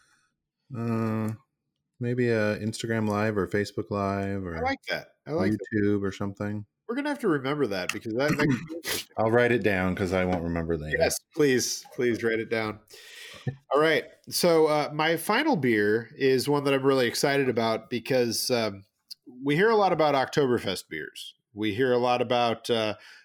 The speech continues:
Speaker 2: pumpkin beers, you know, but as far as,
Speaker 1: Uh-oh.
Speaker 2: like,
Speaker 1: What
Speaker 2: just,
Speaker 1: do you
Speaker 2: like,
Speaker 1: got?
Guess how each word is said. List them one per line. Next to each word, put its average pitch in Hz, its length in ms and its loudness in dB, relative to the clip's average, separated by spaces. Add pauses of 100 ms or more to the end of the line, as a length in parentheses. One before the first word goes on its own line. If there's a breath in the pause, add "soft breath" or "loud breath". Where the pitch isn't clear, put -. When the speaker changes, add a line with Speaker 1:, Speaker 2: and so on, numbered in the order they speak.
(140 loud breath)
Speaker 2:
pumpkin 156 600 -2
beers, 95 640 -2 (520)
you 151 120 -2
know, 135 240 0
but 127 340 -4 (420)
as 95 140 -2
far 208 220 0
as, - 80 2
Speaker 1:
Uh-oh. 196 200 0
Speaker 2:
like, 139 240 2
Speaker 1:
What - 160 -16
Speaker 2:
just, 143 260 2
Speaker 1:
do 113 60 4
you 120 80 4
Speaker 2:
like, 117 120 4
Speaker 1:
got? 107 340 2